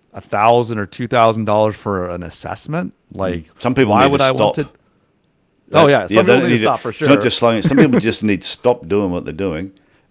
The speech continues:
Speaker 2: take a big deep breath, and then just, and restart and build
Speaker 1: Yeah.
Speaker 2: momentum.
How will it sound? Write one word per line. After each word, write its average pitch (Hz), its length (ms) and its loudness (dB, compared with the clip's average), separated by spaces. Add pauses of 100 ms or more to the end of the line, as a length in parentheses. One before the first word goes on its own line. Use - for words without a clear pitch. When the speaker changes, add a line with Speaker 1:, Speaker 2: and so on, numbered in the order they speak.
(160)
Speaker 2:
take 107 220 -8
a 87 40 -12
big 98 280 -8
deep 110 220 -6
breath, 85 360 -8 (1300)
and 98 180 -4
then 98 220 -4
just, - 280 -10
and 87 220 -8
restart 82 640 -10 (480)
and 82 220 -10
build 90 180 -4
Speaker 1:
Yeah. 95 60 -6
Speaker 2:
momentum. 80 520 -10